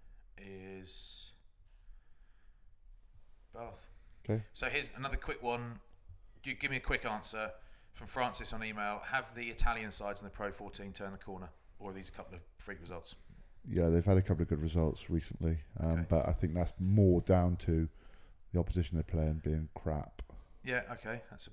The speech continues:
Speaker 1: that's a punchy opinion, but that's what you're here for, mate. That's why you get paid literally no
Speaker 2: I
Speaker 1: dollars
Speaker 2: don't
Speaker 1: or
Speaker 2: think,
Speaker 1: cents.
Speaker 2: um,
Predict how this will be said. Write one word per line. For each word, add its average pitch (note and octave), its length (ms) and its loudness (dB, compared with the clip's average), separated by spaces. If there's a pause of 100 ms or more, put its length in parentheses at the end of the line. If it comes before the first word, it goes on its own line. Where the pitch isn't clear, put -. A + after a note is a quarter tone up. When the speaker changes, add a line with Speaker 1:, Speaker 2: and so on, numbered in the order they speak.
Speaker 1:
that's A2 160 -12
a G#2+ 40 -14
punchy - 340 -8
opinion, G#2 340 -8
but G2 80 -10
that's A2+ 180 -10
what F#2+ 100 -16
you're G2 80 -14
here G#2+ 80 -10
for, F#2+ 160 -16
mate. G2 180 -12 (680)
That's - 160 -12
why A2 100 -6
you G2+ 60 -8
get - 180 -14
paid G2 320 -6
literally - 300 -14
no G2+ 80 -6
Speaker 2:
I - 40 -4
Speaker 1:
dollars G#2 160 6
Speaker 2:
don't A#2+ 100 10
Speaker 1:
or G2 80 4
Speaker 2:
think, A2 120 6
Speaker 1:
cents. C3 460 6
Speaker 2:
um, - 100 -4